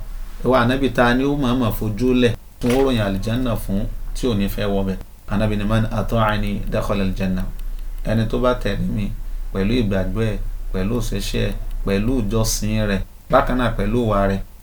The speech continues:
Ànábì ní yó wà aljanna pẹ̀lú mi. "Wa man asani faqad aba." Ẹni tó bá yapa mi, náwọn tọ́lọ́run bá ṣàlàyé fún mi kó jẹ́ nǹkan èèwọ̀,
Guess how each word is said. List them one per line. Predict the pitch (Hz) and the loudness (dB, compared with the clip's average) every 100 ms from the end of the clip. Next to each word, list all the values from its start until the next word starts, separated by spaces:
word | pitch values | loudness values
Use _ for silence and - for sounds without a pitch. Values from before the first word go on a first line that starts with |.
| - | -4
Ànábì | 104 110 101 | -2 0 0
ní | 107 104 - - | 0 -2 -2 -2
yó | 113 | 2
wà | 113 | 2
aljanna | 98 98 101 95 | 2 0 0 -2
pẹ̀lú | 92 92 92 | -2 -2 -2
mi. | 85 82 - - 104 | -4 -6 -12 -8 0
"Wa | 113 | 2
man | 110 101 | 2 4
asani | 98 98 - 110 101 95 | 2 2 0 2 2 -2
faqad | 95 92 95 92 | -2 -4 -4 -2
aba." | 95 90 95 - - - - - | -2 -2 -4 -6 -6 -6 -6 -2
Ẹni | 110 110 | 0 2
tó | 113 | 2
bá | 117 113 | 2 4
yapa | 107 - 107 98 | 2 4 2 2
mi, | 101 107 110 110 - - - 120 | 0 0 -2 -4 -8 -12 -10 -4
náwọn | 117 120 107 98 95 | -2 0 0 0 -2
tọ́lọ́run | - 120 120 104 | 0 0 2 2
bá | 110 | 0
ṣàlàyé | 117 110 101 101 110 | 0 0 0 -2 -4
fún | 110 107 | -4 -4
mi | 101 | -2
kó | 117 | -2
jẹ́ | 113 117 | 0 0
nǹkan | 98 107 | 0 -2
èèwọ̀, | 104 98 95 90 | -2 0 0 -2